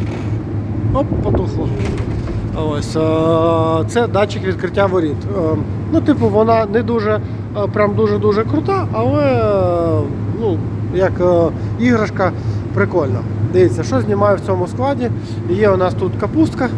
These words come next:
Бачите, е, доволі непогані стани. Е, трошечки, конечно, з покривними листами можна було б залишити більше.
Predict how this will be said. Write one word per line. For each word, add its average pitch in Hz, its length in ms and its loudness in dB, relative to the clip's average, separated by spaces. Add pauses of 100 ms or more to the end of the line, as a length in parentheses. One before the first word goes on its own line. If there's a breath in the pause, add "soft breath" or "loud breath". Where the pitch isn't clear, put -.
(2250)
Бачите, 170 340 -2
е, 160 1400 -2
доволі 220 380 2
непогані 220 540 -2
стани. 285 440 -2 (460 loud breath)
Е, 202 140 4
трошечки, 208 520 -2
конечно, 196 680 2 (100)
з 196 260 2
покривними 202 560 0
листами 190 440 0
можна 180 280 0
було 185 160 0
б - 80 -2
залишити 214 480 -2
більше. 277 440 2